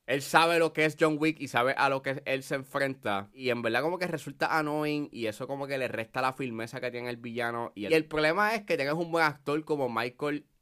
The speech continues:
Nyqvist. O sea, él hizo un excelente trabajo, pero su personaje, la esencia de él y, y verlo como que tan inconsistente en las decisiones, como que tan indeciso en él enfrentarse o no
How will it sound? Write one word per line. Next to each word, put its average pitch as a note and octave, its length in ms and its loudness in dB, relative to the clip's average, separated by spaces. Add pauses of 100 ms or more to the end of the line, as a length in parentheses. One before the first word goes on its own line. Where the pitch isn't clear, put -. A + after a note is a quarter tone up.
(220)
Nyqvist. F3 760 -8
O - 40 -18
sea, F2+ 160 -6
él F2 80 -8
hizo G2+ 160 -12
un C3+ 80 -6
excelente C3 400 -8
trabajo, B2+ 540 2 (280)
pero A2 240 -2
su G#2+ 160 -8
personaje, A2 680 -2
la G#2 120 -2
esencia A#2+ 500 0
de C#3 220 4
él C3+ 200 -6 (100)
y, A2 200 -6
y G2+ 240 -2
verlo G#2 300 -2
como C3 180 -4
que A#2 100 -2
tan G#2+ 120 -4
inconsistente G#2+ 1040 -6 (240)
en A2 100 -8
las G#2 120 -4
decisiones, G#2 420 -12 (120)
como G2 220 -8
que F#2+ 100 -8
tan G2 280 -8
indeciso A#2 800 -6 (460)
en A2+ 160 -2
él B2 180 2
enfrentarse C#3 1040 0
o C3 220 2
no B2+ 320 -2